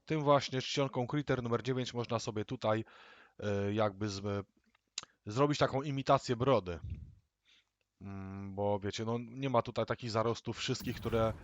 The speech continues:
e, które byśmy chcieli, żeby były, także musimy sobie radzić z tym, co mamy, ale myślę, że nie wyszło to najgorzej.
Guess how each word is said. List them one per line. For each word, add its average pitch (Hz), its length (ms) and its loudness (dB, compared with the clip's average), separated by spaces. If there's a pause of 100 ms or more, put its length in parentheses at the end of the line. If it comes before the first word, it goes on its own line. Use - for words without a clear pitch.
(500)
e, 104 240 -2
które 113 260 0
byśmy 113 240 -4
chcieli, 107 340 0
żeby 95 240 -6
były, 123 300 2
także 110 280 0
musimy 117 280 -2
sobie 110 220 -4
radzić 110 260 2
z - 20 -8
tym, 175 160 -2
co 113 140 -2
mamy, 120 340 2
ale 123 120 4
myślę, 131 260 -2
że 123 120 -2
nie 120 100 0
wyszło 175 260 0
to 131 100 0
najgorzej. 107 580 2